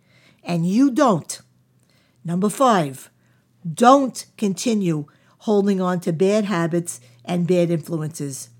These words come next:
You have to let go of everything. And sometimes that includes people, folks. I mean, honestly, that's, it, sometimes it does. But you have to let go of everything that's toxic to your physical and emotional well-being.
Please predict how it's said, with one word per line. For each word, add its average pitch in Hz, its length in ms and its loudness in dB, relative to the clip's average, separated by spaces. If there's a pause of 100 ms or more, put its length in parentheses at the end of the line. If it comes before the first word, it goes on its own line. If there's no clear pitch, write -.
(880)
You 208 160 0
have 294 400 -4
to 285 80 -8
let 240 240 -6
go 196 220 0
of 170 100 -2
everything. 196 520 -4
And 196 160 -4
sometimes 285 460 -4
that 233 140 -2
includes 247 340 -6
people, 294 320 -6
folks. 175 320 -4
I 185 60 -2
mean, 175 140 -2
honestly, 233 420 -4
that's, 220 320 -6
it, 185 160 -12
sometimes 220 400 -6
it 240 100 -6
does. 254 320 -4 (560)
But - 140 -10
you 185 60 0
have 240 200 0
to 294 60 -8
let 285 180 0
go 214 180 2
of 202 200 -2
everything 226 640 -4 (240)
that's 170 260 -4
toxic - 680 -6 (320)
to 208 100 -4
your 180 180 2
physical 311 720 -4 (200)
and 202 160 0
emotional 196 540 0
well-being. 175 580 0